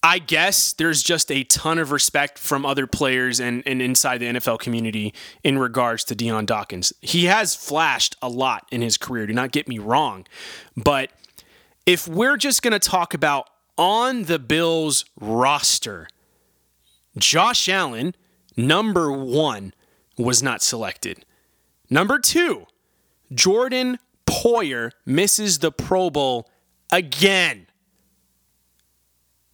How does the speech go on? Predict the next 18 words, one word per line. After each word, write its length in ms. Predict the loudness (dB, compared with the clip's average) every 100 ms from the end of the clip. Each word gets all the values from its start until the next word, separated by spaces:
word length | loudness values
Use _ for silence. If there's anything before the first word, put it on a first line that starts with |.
| _
And, 140 | 0 0 -2
and, 140 | -2 0
and 280 | 0 2 2
look, 280 | 0 -4 _ _ _
this 220 | 4 4
is 80 | 2
the 100 | -2
thing. 240 | -2 -2
This 180 | 0 0
is 60 | 2
what 100 | 0
I'm 60 |
gonna 160 | 0 0
say. 220 | 0 2
I, 100 | 0 0 -10 -16 -14 -16 -20 _ _ _ _ _ _ _ _
you 120 | 2 4
know 140 | 4
how 240 | 2 0